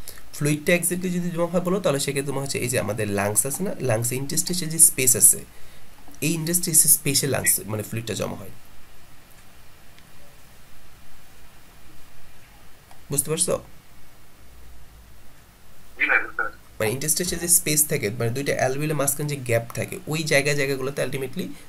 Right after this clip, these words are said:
Speaker 1: তোমার হচ্ছে হলো ফ্লুইডগুলো জমা হয়। তো তারপর যদি তুমি চিন্তা করো, তাহলে সেক্ষেত্রে ফ্লুইডগুলো কি আমাদের প্লুরাল fluid তো অবশ্যই serous fluid, আমাদের হচ্ছে হলো, তারপরে হচ্ছে হলো extremely আসলে জিনিসটা কী করে লাংসটাকে movement করতে সাহায্য করে, এগুলো important না।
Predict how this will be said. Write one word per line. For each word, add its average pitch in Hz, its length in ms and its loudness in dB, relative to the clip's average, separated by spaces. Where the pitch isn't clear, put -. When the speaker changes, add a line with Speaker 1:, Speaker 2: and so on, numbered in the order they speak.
Speaker 1:
তোমার 113 180 0
হচ্ছে 120 200 -2
হলো 180 100 0
ফ্লুইডগুলো 98 400 -2
জমা 98 200 -2
হয়। - 200 -8
তো 139 80 2
তারপর 131 320 2
যদি 160 140 0
তুমি 170 120 0
চিন্তা 170 220 -2
করো, 226 120 0
তাহলে 147 200 4
সেক্ষেত্রে 147 340 -2
ফ্লুইডগুলো 147 380 -4
কি 233 120 -4
আমাদের 135 300 0
প্লুরাল 127 200 4
fluid 131 200 -4
তো 135 80 0
অবশ্যই 131 200 -2
serous 117 360 4
fluid, 139 200 -2
আমাদের 110 320 2
হচ্ছে 120 260 0
হলো, 117 220 0
তারপরে 117 560 2
হচ্ছে 120 260 0
হলো 117 100 2
extremely 123 500 4
আসলে 120 300 0
জিনিসটা - 540 -2
কী 143 120 -4
করে 202 140 0
লাংসটাকে 120 460 4
movement 117 320 0
করতে 117 140 -2
সাহায্য 101 340 0
করে, 143 100 -2
এগুলো 139 180 -2
important 120 440 2
না। - 120 0